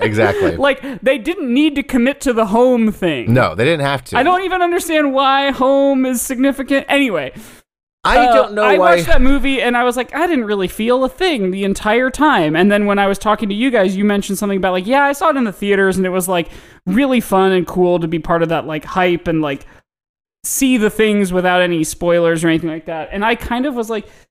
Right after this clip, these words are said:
Speaker 2: "Yeah, that's actually a really good attitude to watch a Marvel movie 'cause they're all this."
Speaker 1: Yeah.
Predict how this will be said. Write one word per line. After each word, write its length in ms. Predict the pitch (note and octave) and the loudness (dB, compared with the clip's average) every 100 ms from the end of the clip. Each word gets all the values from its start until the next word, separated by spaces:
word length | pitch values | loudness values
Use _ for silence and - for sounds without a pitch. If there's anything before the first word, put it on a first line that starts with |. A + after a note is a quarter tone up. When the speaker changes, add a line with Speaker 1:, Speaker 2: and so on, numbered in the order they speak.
| _ | _
Speaker 2:
"Yeah, 260 | D#4+ C4 D3+ E3+ | 0 0 0 0
that's 260 | C#4 D4+ | -2 0
actually 400 | F#4 F#4+ F4 F4 | -2 -4 -4 0
a 80 | D4 | 0
really 380 | G3+ G#3 B3+ B3+ | 0 -2 -4 -4
good 420 | G3+ F#3+ G#3 G3+ | -4 2 2 4
attitude 680 | - F3 F#3+ G3 - G3 F3+ | 2 0 0 -2 -4 -4 -2
to 100 | - | -2
watch 320 | E3+ F3 F3+ F3+ | 0 2 0 0
a 40 | |
Marvel 360 | F3 E3+ E3+ E3 | 2 2 2 2
movie 280 | E3 D#3 E3 | 2 2 0
'cause 200 | A3 G#3+ | 0 0
they're 180 | B3+ C#4+ | 2 2
all 260 | C4+ F#3+ | 2 0
this." 580 | D#3+ E3+ F3 E3 - - | -2 -2 0 0 -2 2
Speaker 1:
Yeah. 360 | A#2+ A#2 G#2 | 4 4 2